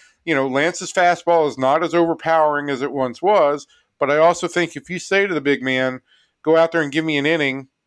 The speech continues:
every night or every, or two nights out of every three," uh, I think that's gonna allow him to ratchet up the fastball just a little bit.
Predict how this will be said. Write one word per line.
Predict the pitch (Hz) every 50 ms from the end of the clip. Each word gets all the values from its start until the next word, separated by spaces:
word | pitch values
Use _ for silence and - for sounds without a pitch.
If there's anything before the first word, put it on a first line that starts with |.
| _ _ _ _ _ _ _ _
every | - 156 139 143 147
night | 143 170 185 175 147 143 151 151 _ _ _ _ _ _ _ _ _ -
or | 127 123 131
every, | 147 147 160 156 151 147 135 _ _ _ _ -
or | 147 123
two | - - - 220
nights | 196 165 160 147 -
out | 151 143
of | 139 139
every | 151 147 139 131
three," | 123 - 185 196 196 185 170 160 156 139 - _ _ _ _ _ _ _ _ -
uh, | 147 139 139 135 135 135 135 139 - - _ _ _ _ _ _ _ _ _ _ _ _ _ _ _ _ _ _ _ _ _ -
I | 156
think | 156 - 185 175 -
that's | 175 165 165 -
gonna | - 160 156 151 147 139
allow | 135 135 139 147 160 151
him | 131 156 160 151
to | 151 143 139 131 120 - _ _ _ _ _ -
ratchet | - 139 151 160 156 - - 151
up | 165 160 -
the | 175
fastball | - 156 160 160 160 156 - - 143 131
just | 117 127 123 -
a | 131
little | 123 117 120 113 113
bit. | 107 120 127 135 147